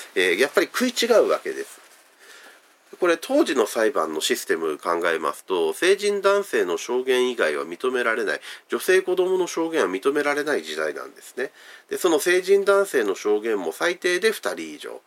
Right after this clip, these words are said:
まあ、複数の証言が必要だった。で、これらが完全に一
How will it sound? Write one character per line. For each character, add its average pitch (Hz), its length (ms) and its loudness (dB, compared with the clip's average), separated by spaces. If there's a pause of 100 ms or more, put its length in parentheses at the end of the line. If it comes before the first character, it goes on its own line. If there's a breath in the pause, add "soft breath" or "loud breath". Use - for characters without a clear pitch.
(340 loud breath)
ま - 60 -2
あ、 - 40 0
複 - 220 -2
数 220 220 2
の 120 100 4
証 98 240 0
言 87 220 0
が 151 340 0
必 - 260 -10
要 92 140 2
だ 71 120 -4
っ - 100 -18
た。 - 100 -20 (480 soft breath)
で、 139 80 -2
こ 202 200 4
れ 220 100 2
ら 220 120 4
が 95 280 2
完 165 260 0
全 180 200 2
に 131 80 -2
一 120 260 -10